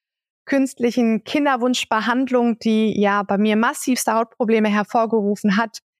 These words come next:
im Kinnbereich, ja, auf dem Rücken, auf der Stirn und Panikattacken nach dem Absetzen der Pille. Das kam auch noch mal hinzu. Aufgrund meiner Endometriose habe ich jahrelang die Pille genommen, habe sie abgesetzt und gleich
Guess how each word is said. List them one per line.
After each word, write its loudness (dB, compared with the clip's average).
im 0
Kinnbereich, 0
ja, 0
auf -8
dem -2
Rücken, 0
auf 0
der 0
Stirn 0
und 0
Panikattacken -2
nach 0
dem -2
Absetzen 0
der 2
Pille. 0
Das -4
kam 0
auch 0
noch 0
mal 2
hinzu. 0
Aufgrund -2
meiner 2
Endometriose 2
habe 0
ich -4
jahrelang 0
die -2
Pille 0
genommen, 2
habe -2
sie 0
abgesetzt -2
und 0
gleich -2